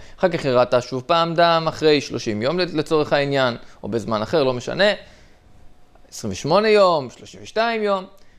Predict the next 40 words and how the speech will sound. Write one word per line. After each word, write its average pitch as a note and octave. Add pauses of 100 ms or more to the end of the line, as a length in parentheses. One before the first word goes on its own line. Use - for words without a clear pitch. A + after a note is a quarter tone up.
(120)
אז D#3+
שוב C4
פעם G3+
אנחנו E3
פשוט F3+
מאוד E3+ (880)
מתמים D3+
אותה E3
רק D3+
מכאן C#3+
ולהבא. A2 (220)
פעם A#2+
השלישית F3+
שהיא A3+
תראה, G3
אנחנו E3+
אומרים F3
שאנחנו D#3
גם D3
מתמים D#3
אותה D#3+
למפרע, G3+
כי F3
כבר D#3+
יש E3+
לה E3+
חזקה. C3 (1300)
אבל G2
כאן, E3
אחר E3+
כך E3+
עוד F3+
פעם F3
היא D#3+
לא D#3+
ראתה C#3+
דם B2 (280)
במשך D#3
תשעים F#3+
יום. F3+